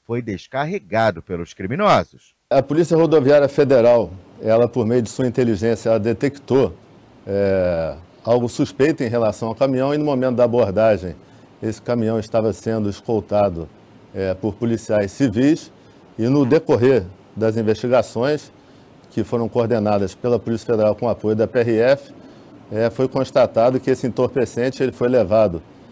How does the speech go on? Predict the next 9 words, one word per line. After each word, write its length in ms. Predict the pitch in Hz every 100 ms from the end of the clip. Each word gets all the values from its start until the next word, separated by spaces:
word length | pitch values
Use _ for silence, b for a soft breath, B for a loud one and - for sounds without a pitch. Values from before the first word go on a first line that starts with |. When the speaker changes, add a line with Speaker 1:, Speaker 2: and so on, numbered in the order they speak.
| B -
Speaker 2:
pa-, 200 | - 107
para 200 | - 110
uma 140 | 113 113
comunidade 720 | 123 123 127 98 110 110 95
dominada 600 | 92 127 113 107 110 90
por 160 | 90 104
uma 180 | 107 101
facção 460 | 107 98 - 110
criminosa, 680 | - 107 104 107 139 127 127